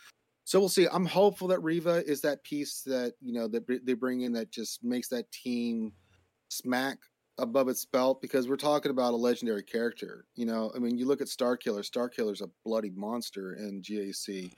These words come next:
Um, I mean, Grand Inquisitor with his T W Omicrons can do really good work,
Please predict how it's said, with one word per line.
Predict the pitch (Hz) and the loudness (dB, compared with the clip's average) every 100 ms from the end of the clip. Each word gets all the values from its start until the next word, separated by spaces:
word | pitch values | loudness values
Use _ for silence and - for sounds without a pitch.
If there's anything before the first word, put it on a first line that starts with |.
| - - _ _ | -20 -20 _ _
Um, | 117 110 104 101 - - | -6 -4 -4 -4 -8 -10
I | - | -2
mean, | 165 151 - - - - | 0 0 -2 -20 -14 4
Grand | 208 269 | 6 6
Inquisitor | 208 220 190 160 139 135 _ _ _ _ _ - | 8 6 8 6 6 4 _ _ _ _ _ -2
with | 143 180 | 2 4
his | 190 175 | 4 0
T | 185 165 | -2 2
W | 160 160 | 2 2
Omicrons | 147 147 151 151 151 | 2 0 -2 -2 0
can | 147 | -2
do | 135 127 | 0 2
really | 123 127 | 2 2
good | 117 113 | 2 0
work, | 113 104 | 0 0